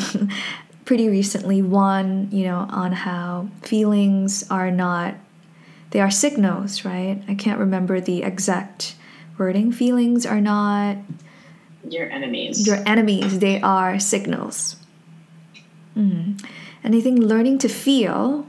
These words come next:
Speaker 1: right, and learning to feel feelings and understand feelings, it's such a big part of this self-love journey. Mm-hmm.
Speaker 2: Yeah, because a lot of us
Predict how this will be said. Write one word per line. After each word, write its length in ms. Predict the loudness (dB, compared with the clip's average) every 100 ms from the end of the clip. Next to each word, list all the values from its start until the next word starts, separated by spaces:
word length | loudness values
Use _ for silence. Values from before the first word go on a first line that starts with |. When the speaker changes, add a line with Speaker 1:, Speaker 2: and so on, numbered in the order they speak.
| -12
Speaker 1:
right, 260 | -6 -4 -2
and 120 | -2
learning 280 | 0 0 -2
to 100 | -4
feel 360 | -6 2 4 4
feelings 640 | 0 0 0 0 -2 -4 -4
and 100 | -2
understand 460 | 0 0 0 -2
feelings, 320 | -4 -6 -4 -4
it's 160 | -4
such 220 | -2 0 2
a 40 |
big 260 | 2 0 0
part 340 | 0 0 0
of 160 | 0 2
this 440 | 2 0 -4 -6 -8
self-love 600 | -2 -2 0 0 -2 -2
journey. 500 | -4 -4 -2 -4 -6 -10 -20 -20 _ -20 -20 -20 -20 -20 -20 _ -20 _ -20 -20 _ -20 -18 -6
Mm-hmm. 440 | -4 -2 -2 -4 -10 -20 -12
Speaker 2:
Yeah, 360 | -8 -4 -4 -4 -10 -20 -10
because 600 | -10 -8 -6 -4 -4 -6
a 80 | -6
lot 260 | -4 -4
of 100 | -2
us 520 | -2 0 0 -2 -6